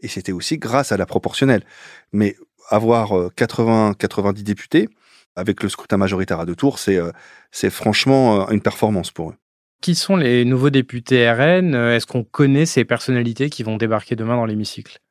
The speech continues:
Speaker 1: Alors, euh, quand j'ai regardé les, euh, les résultats qui s'égrènaient, j'ai reconnu quelques noms que j'ai croisés quand je,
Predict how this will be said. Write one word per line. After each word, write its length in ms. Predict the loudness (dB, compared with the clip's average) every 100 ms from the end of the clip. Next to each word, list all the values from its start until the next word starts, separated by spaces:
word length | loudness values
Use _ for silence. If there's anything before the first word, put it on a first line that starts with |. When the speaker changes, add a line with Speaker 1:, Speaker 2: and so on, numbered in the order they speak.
| _
Speaker 1:
Alors, 320 | 2 4 2
euh, 120 | -4 -8
quand 160 | -2 0
j'ai 140 | 2
regardé 580 | 2 2 2 2 4 4
les, 180 | 4 4
euh, 200 | 2 0 -6 -16 -20 _
les 360 | -4 0 2 2
résultats 440 | 0 -2 0 2
qui 160 | 0 -2
s'égrènaient, 640 | -4 -2 2 4 4 4 0 -14 -16
j'ai 160 | -2 0
reconnu 640 | 2 4 4 6 4 4 0
quelques 280 | -4 0
noms 280 | 2 4 4 -2 _ _
que 100 | -4
j'ai 140 | -2 -2
croisés 460 | -2 0 2 2
quand 160 | 0 -4
je, 280 | -6 -8